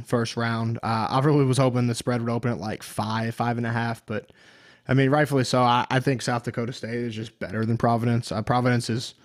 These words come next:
a couple possessions away from, like, missing the tournament almost, <laughs> or, like, being a way lower seed. They've won,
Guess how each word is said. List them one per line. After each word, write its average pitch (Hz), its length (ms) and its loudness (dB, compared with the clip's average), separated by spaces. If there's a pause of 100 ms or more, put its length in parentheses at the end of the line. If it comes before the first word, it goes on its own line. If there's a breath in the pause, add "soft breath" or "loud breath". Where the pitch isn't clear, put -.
(340 loud breath)
a 120 100 0
couple 127 300 0
possessions 120 560 2
away 110 340 2
from, 107 340 -2 (100)
like, 101 200 -6 (120)
missing 110 420 0
the 113 80 0
tournament 117 460 0
almost, 131 440 0
<laughs> - 40 -14
or, 156 120 2
like, 127 200 0
being 131 180 4
a 120 60 0
way 117 200 0
lower 127 220 0
seed. 123 240 0
They've 123 140 0
won, 131 260 4